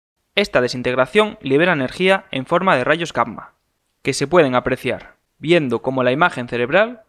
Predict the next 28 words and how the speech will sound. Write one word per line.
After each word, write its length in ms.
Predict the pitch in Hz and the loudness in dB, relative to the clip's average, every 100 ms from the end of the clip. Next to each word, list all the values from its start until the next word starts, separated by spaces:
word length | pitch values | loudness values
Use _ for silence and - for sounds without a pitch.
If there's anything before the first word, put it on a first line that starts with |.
| _ | _
se 120 | - | -6
ilumina 460 | 131 143 170 117 - | -2 0 -2 -2 -6
en 140 | 123 | -6
mayor 480 | 123 131 208 240 202 - | -2 2 2 0 -12 -2
o 120 | 127 | 0
menor 280 | 127 165 190 | 2 2 2
medida. 440 | 165 117 - - _ _ _ _ | 0 -4 -12 -20 _ _ _ _
La 240 | - 131 131 | -4 0 2
materia 460 | 135 135 180 117 | 2 0 0 0
constituyente 1000 | 123 117 - 120 131 143 127 113 78 - _ _ _ | -2 -8 -10 -6 0 2 2 -4 -12 -14 _ _ _
del 240 | - 131 123 | -6 0 2
organismo 480 | 120 123 180 - | 2 0 -4 0
humano 480 | 175 143 147 151 156 _ _ _ | 2 4 2 0 -8 _ _ _
está 280 | 139 - 226 | -10 0 2
formada 440 | 214 165 185 175 | 2 2 2 0
por 100 | 175 | -2
un 140 | 151 165 | -4 -2
número 400 | 139 117 104 - | -2 -4 -6 -8
reducido 720 | 123 127 127 202 202 - _ | -2 0 0 -2 -4 -6 _
de 160 | 135 127 | -4 0
elementos 520 | 120 135 180 190 185 | 0 0 -2 -4 -4
químicos. 580 | - 107 - - - - _ _ _ _ _ _ | -8 -10 -14 -16 -16 -18 _ _ _ _ _ _
El 160 | - 135 | -4 0
carbono, 560 | 135 160 175 120 110 _ _ - | 2 2 2 0 -6 _ _ -6
hidrógeno, 640 | 143 170 - 117 - - - | 2 2 2 -12 -14 -18 -6
oxígeno 720 | 135 - 190 - - - _ _ _ | -6 0 -2 -2 -12 -12 _ _ _
y 60 | 139 | -4
nitrógeno 640 | 131 208 220 185 185 214 | -2 2 2 2 -4 -8